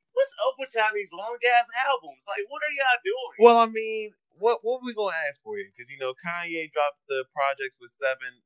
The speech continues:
Speaker 2: seven, uh, seven songs, twenty-three minutes. You know, people was like, "That's not enough."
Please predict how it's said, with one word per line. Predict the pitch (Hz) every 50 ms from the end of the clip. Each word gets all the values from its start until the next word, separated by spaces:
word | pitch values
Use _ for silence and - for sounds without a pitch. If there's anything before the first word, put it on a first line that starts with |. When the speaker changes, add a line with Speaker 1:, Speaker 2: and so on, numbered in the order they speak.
| _ _ _
Speaker 2:
seven, | 147 139 135 131 127 123 123
uh, | 123 123 117 - - _
seven | - 143 139 131 131
songs, | _ 135 127 127 123 120 117 _ _
twenty-three | - 139 127 120 - 127 120 120
minutes. | 120 131 127 123 120 - _ _ _ _ _ _
You | 117 117 120 123
know, | 117 113 113 -
people | - 139 131 123
was | 123 120
like, | 117 113 110 107 _
"That's | 139 165 196 - 185
not | 180 175 170
enough." | 165 175 190 208 208 202